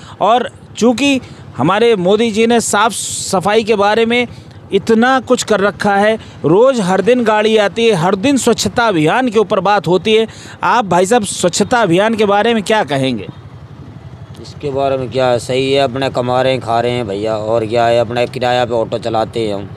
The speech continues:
Speaker 2: अपने बढ़िया है, चार सौ पाँच सौ रुपये कमा लेते हैं, घर को भी दे देते हैं हम।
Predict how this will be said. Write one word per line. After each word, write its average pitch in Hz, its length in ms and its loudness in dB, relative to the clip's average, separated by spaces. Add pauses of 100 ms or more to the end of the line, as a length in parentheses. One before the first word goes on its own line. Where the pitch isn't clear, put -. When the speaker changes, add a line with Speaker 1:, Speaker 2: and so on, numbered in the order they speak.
(1000)
Speaker 2:
अपने 110 240 -4
बढ़िया 123 320 0
है, 131 100 0
चार 131 260 0
सौ 123 60 -2
पाँच 123 280 -2
सौ 131 80 -2
रुपये 123 180 0
कमा 120 240 0
लेते 123 220 -2
हैं, 135 100 0
घर 110 120 0
को 117 160 -4
भी 123 100 -2
दे 123 140 0
देते 117 220 -4
हैं 110 180 -2
हम। 104 140 -10